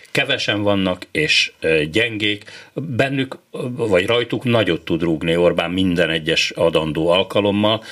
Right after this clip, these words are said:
mert ők nem tudnak visszaütni, mert nem egy súlycsoport, ezért az, ez, ez egy elég érdekes jellemet, ö,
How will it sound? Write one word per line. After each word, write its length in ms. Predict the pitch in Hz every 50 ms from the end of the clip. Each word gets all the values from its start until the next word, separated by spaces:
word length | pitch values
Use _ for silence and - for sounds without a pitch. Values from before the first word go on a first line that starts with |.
| - - - - _
mert 300 | - 95 95 92 92 -
ők 240 | - 107 95 - -
nem 300 | 104 98 98 95 92 90 - - - -
tudnak 400 | - 95 87 85 85 82 78 -
visszaütni, 500 | - 87 - - - 85 85 82 - 85
mert 200 | 82 82 80 -
nem 180 | 98 95 95 98
egy 180 | 85 87 85
súlycsoport, 680 | - - 104 92 87 82 - 80 76 - - - - -
ezért 280 | 117 107 120 117 120 113
az, 240 | 113 113 113 - - - - - - -
ez, 180 | 107 107 120 113 -
ez 160 | - 117 110
egy 120 | 117 110 117
elég 320 | 123 113 104 95 85 80
érdekes 480 | 85 80 78 73 80 - - 78 - -
jellemet, 480 | 85 78 76 73 73 73 71 73 - - -
ö, 400 | 87 80 76 76 78 73 73 73